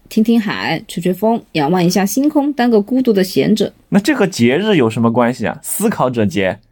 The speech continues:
Speaker 2: 或者深水城诗词大会什么的？
Speaker 1: 瞎扯啥呢？你知道寒冬女神欧吕尔吗？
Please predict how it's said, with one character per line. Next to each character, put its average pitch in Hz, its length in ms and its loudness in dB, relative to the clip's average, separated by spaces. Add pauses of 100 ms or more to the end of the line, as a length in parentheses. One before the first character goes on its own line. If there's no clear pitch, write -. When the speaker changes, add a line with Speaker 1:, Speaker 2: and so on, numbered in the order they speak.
(300)
Speaker 2:
或 185 160 0
者 147 320 4
深 214 180 2
水 190 140 0
城 156 260 2
诗 214 180 -2
词 196 200 -4
大 190 160 0
会 233 180 4
什 220 100 0
么 147 80 -2
的？ 143 280 2
Speaker 1:
瞎 302 240 -6
扯 233 120 -6
啥 170 180 -8
呢？ 208 380 -2
你 165 140 -4
知 262 180 -10
道 302 240 -2
寒 208 280 -4
冬 311 180 0
女 190 180 -4
神 165 640 -4
欧 254 140 0
吕 240 100 0
尔 214 180 -2
吗？ 156 200 -8